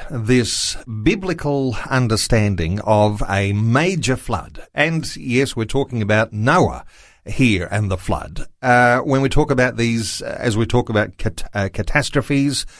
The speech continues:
uh, this is one that comes to mind, and perhaps there were many catastrophes that we're not aware of, but, but when we talk about the creation account, Noah's flood,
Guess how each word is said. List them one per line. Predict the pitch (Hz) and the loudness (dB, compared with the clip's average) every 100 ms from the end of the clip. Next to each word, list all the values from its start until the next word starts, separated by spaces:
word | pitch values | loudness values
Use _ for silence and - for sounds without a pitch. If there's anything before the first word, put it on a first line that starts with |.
| - - | -20 -14
uh, | - - | -10 -8
this | 120 117 220 - | -4 2 2 2
is | 135 107 | 0 0
one | 117 165 180 180 143 127 | 2 2 2 -2 -2 -2
that | 127 | -2
comes | - 135 127 | 0 0 0
to | - | -2
mind, | 123 117 95 87 151 165 - - | 2 4 4 0 -2 -4 -8 -10
and | 156 143 | -6 -2
perhaps | 127 233 | -2 -2
there | - 185 | 0 2
were | 135 | 2
many | 143 185 165 | 0 -2 -4
catastrophes | 127 113 98 - 104 117 101 | -2 -2 -2 -2 -2 -2 0
that | 113 | 0
we're | 110 113 | 2 2
not | 117 104 | 4 2
aware | 104 143 170 95 | 4 2 4 2
of, | 82 92 | 0 0
but, | 127 113 - - | 0 0 -4 -2
but | 156 | 0
when | 220 | 0
we | 214 | 0
talk | - 170 | 0 2
about | 143 131 120 - - | 2 2 0 -2 -10
the | 151 120 | -6 -4
creation | 123 139 123 156 165 170 | -2 0 2 2 2 0
account, | 147 - 139 180 - - _ - | -2 0 0 0 -6 -14 _ -2
Noah's | 107 147 151 139 | 2 4 4 2
flood, | - 139 135 180 | 0 -2 0 -2